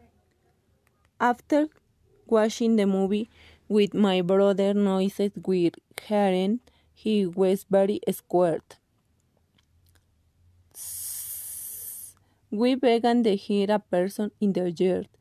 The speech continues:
We heard the I was bearing boats. We looked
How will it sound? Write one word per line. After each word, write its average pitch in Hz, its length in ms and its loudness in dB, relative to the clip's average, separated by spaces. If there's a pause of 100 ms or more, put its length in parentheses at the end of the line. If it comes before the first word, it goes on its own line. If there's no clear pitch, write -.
(1040)
We 214 360 0
heard 214 460 2
the 226 320 2 (320)
I 190 240 2
was 208 320 0
bearing 190 520 2
boats. 190 500 0 (960)
We 202 300 2
looked 202 440 2